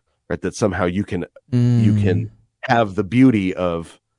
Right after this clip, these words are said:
Speaker 1: uh, of a woman, or the beauty of creation, or the beauty of sexuality without fruitfulness, um, that, that you actually can't, right? That, that they're pulled together by God,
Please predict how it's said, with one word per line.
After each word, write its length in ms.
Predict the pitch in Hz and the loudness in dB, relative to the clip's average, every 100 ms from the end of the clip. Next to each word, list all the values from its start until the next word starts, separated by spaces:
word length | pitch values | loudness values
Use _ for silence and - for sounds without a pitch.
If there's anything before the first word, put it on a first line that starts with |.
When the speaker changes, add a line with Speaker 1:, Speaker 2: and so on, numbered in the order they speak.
| _ _ | _ _
Speaker 1:
uh, 220 | 95 95 - | -2 -2 0
of 260 | 90 82 78 | -2 -2 -6
a 80 | 87 | -4
woman, 320 | 85 82 87 | -4 -4 -4
or 100 | 85 | -6
the 100 | 82 | -8
beauty 420 | 87 90 82 80 | -8 -6 -6 -6
of 160 | 78 - | -8 -10
creation, 580 | - 85 78 - 82 | -6 -6 -6 -8 -10
or 100 | 78 | -10
the 120 | 80 78 | -10 -10
beauty 380 | 85 82 78 | -8 -8 -8
of 120 | 76 - | -10 -8
sexuality 800 | 82 - 82 73 73 65 50 - _ _ _ _ _ _ _ | -10 -8 -10 -8 -10 -12 -18 -20 _ _ _ _ _ _ _
without 440 | 113 104 98 92 | -4 -2 -2 -4
fruitfulness, 680 | - 104 98 127 143 147 - - _ _ _ _ - | -4 -4 -2 2 2 2 -2 -20 _ _ _ _ -8
um, 340 | 104 85 76 - _ - | -4 -4 -6 -14 _ -4
that, 240 | 98 - _ - | -2 -2 _ -6
that 120 | 92 | 0
you 140 | 95 | 2
actually 340 | 117 104 90 76 | 2 0 -10 -10
can't, 460 | - 123 - - - _ - | -6 -4 -6 -12 -20 _ -10
right? 160 | 85 - | -10 -10
That, 300 | - 98 90 _ _ | -6 -4 -4 _ _
that 240 | 101 82 | -4 0
they're 420 | 104 95 85 87 98 _ _ _ | 0 2 0 -4 -12 _ _ _
pulled 320 | - 151 131 101 | 0 2 2 0
together 440 | 87 117 117 76 | -2 0 0 -2
by 200 | 76 73 | -6 -6
God, 420 | 85 85 55 92 | -2 -2 -4 -12